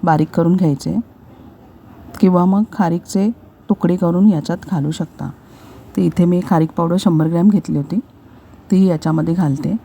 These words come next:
आणि आता इथे शंभर ग्रॅम बदाम घेतलेले आहेत. तर हे बदामाचे मी तुकडे केलेत आणि मिक्सरमध्ये बारीक करून घेणार आहे. अख्खे बदाम वाटले तर ते मिक्सरचं भांडं खराब होईल, म्हणून तुकडे करून घालायचे आहेत.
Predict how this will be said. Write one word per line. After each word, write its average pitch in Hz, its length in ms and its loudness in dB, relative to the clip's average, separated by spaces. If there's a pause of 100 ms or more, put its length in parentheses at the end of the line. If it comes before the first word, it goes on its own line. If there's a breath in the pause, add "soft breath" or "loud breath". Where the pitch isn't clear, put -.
(220)
आणि 165 220 0
आता 160 200 0
इथे 170 360 2
शंभर 175 340 2
ग्रॅम 185 200 4
बदाम 165 320 0
घेतलेले 156 400 -6
आहेत. 151 220 -6 (760 loud breath)
तर 196 60 4
हे 190 120 6
बदामाचे 180 540 0
मी 196 120 2
तुकडे 185 320 -2
केलेत 170 280 0 (240)
आणि 170 160 -4
मिक्सरमध्ये 165 680 0 (480)
बारीक 160 280 0
करून 190 240 0
घेणार 160 280 0
आहे. 143 240 -2 (1300 loud breath)
अख्खे - 280 2
बदाम 190 380 0
वाटले 180 360 -4
तर 190 100 -2
ते 185 160 -6
मिक्सरचं 175 460 -4
भांडं 165 300 2
खराब 175 260 -2
होईल, 170 200 0 (140)
म्हणून 175 280 2
तुकडे 208 420 -2
करून 180 260 0
घालायचे 160 400 -2
आहेत. - 200 -4